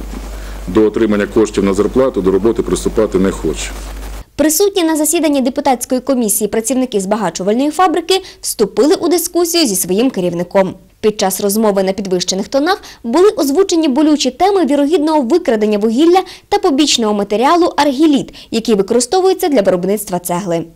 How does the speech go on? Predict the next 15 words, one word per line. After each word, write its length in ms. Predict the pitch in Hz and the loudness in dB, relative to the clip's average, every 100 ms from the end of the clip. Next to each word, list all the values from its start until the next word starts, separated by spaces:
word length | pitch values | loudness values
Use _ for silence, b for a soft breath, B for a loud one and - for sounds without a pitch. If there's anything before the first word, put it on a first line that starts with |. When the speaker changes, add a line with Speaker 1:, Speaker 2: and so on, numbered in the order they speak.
| _ - | _ -4
Speaker 2:
Андрій 340 | 226 220 196 | 0 0 0
Перерва 500 | 180 233 269 392 381 | 0 2 4 4 2
прогнозовано 760 | 370 370 320 339 285 392 392 359 | 2 2 2 2 2 2 2 0
спростовував 760 | - 254 247 - 330 381 392 | -2 0 0 2 2 4 2
пред'явлені 600 | 302 208 202 220 294 285 | 2 -2 2 2 2 2
звинувачення 760 | 214 190 196 185 196 202 196 190 190 B - | 0 0 0 2 2 2 -2 -2 -4 B -2
та 100 | 285 | 0
настоював 520 | 311 311 403 359 311 | 0 0 2 4 2
на 140 | 285 | 2
тому, 400 | 285 349 392 311 | 0 0 2 0
що 160 | - 285 | -2 -2
для 140 | 269 | 2
відновлення 540 | 294 302 311 247 214 226 | 2 2 2 2 2 0
нормальної 480 | 247 254 233 202 208 | 0 2 2 0 0
роботи 340 | 220 202 262 | 0 0 -2